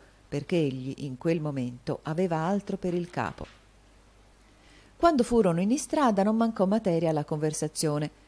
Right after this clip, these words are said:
poiché si vide che la signorina Snevellicci aveva un panierino da portare a casa e la signorina Ledrook una cassettina, e che il panierino e la cassettina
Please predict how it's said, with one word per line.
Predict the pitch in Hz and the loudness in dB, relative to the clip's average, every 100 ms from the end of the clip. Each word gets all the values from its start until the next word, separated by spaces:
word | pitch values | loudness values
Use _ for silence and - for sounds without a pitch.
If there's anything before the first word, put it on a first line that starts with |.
| _ | _
poiché | 156 151 165 | -2 0 0
si | - 160 | -2 0
vide | 202 208 190 | 0 2 2
che | 175 | 2
la | 143 | -2
signorina | - 147 165 180 151 | -2 -2 0 0 -2
Snevellicci | 143 139 151 196 - 220 - | -2 -4 -2 -2 -2 -4 -2
aveva | 175 175 160 | 0 0 0
un | 156 | -2
panierino | 165 160 147 165 151 | -2 0 0 -2 -2
da | 151 | -4
portare | 151 147 156 147 | -4 -4 -2 -2
a | |
casa | 151 160 143 156 156 - - | -4 -2 -2 -2 -4 -8 -14
e | - 151 | -4 -2
la | |
signorina | 135 151 139 147 143 | -2 -2 -2 -2 -2
Ledrook | 135 139 185 196 - | -2 0 0 0 -4
una | 170 156 147 | -4 -4 -2
cassettina, | 135 - 170 - 220 175 135 - - - | -4 -4 -6 -2 0 0 -2 -8 -20 -10
e | - 247 | -2 0
che | 277 | 4
il | 240 208 | 4 4
panierino | 220 220 254 254 180 139 | 2 4 2 2 2 2
e | |
la | 139 | 0
cassettina | 160 175 - 220 - 170 156 | -2 -4 -4 -6 -4 -2 -2